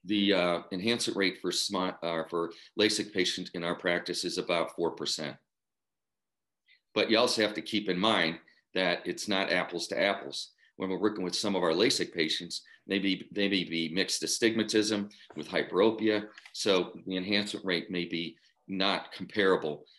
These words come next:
When, when I'm, when I'm dealing with, uh, the smile patients, it's all myopia with astigmatism. So it's hard to compare, you know, lasik and smile on, on secondary procedural rates. I'm sure if we were just working with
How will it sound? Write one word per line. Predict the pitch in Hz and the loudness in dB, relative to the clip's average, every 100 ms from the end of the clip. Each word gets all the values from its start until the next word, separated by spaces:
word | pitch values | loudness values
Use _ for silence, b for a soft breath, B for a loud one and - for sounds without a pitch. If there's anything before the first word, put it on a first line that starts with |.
| _ - | _ -6
When, | 85 | -6
when | 95 92 | -2 -2
I'm, | 87 90 | -2 -4
when | 95 | -6
I'm | 90 85 | -6 -2
dealing | 98 95 90 | 0 0 -2
with, | 85 - 87 | -6 -6 -2
uh, | 87 82 78 | -2 -2 -4
the | 82 | -4
smile | - 104 107 | -2 0 0
patients, | - 87 - 87 - B B - | 0 -2 -2 -6 -10 B B -10
it's | - | -2
all | 92 98 | 2 2
myopia | 92 87 98 98 90 | 2 4 2 2 0
with | 85 82 | 0 -2
astigmatism. | 85 - 101 92 71 69 - - _ _ b b b - | -4 -2 -2 -2 -8 -10 -12 -18 _ _ b b b -12
So | - 90 | -2 -2
it's | 90 | -2
hard | - 107 | 2 2
to | 101 | 2
compare, | - 87 - 113 101 85 82 B B B _ | -2 -8 0 4 6 6 2 B B B _
you | 92 | -2
know, | 90 | 0
lasik | 85 95 - 90 | 2 2 0 -4
and | 87 | -6
smile | - 95 98 90 | -2 0 2 2
on, | 82 76 - | -2 -4 -6
on | 92 | -6
secondary | - 98 92 90 90 80 | 0 0 0 0 2 2
procedural | - 80 - 92 82 76 | 0 -4 0 0 0 -4
rates. | 69 60 - - _ _ _ _ _ _ _ _ - | -4 -6 -8 -10 _ _ _ _ _ _ _ _ -4
I'm | 98 | 0
sure | - 135 113 | 4 6 6
if | |
we | 107 98 | 4 0
were | 85 | 0
just | 101 - | 0 0
working | 98 101 92 | -2 -2 -2
with | 92 85 | -2 -4